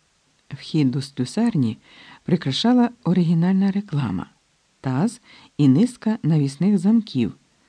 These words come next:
та всіляких ключів. Стіни невеличкої робітні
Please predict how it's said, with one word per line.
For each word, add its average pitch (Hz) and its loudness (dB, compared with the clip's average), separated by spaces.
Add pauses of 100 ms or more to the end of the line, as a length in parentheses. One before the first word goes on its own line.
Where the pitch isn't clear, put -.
(140)
та - -6
всіляких 151 -4
ключів. - -8 (800)
Стіни 165 0
невеличкої 135 0
робітні 131 0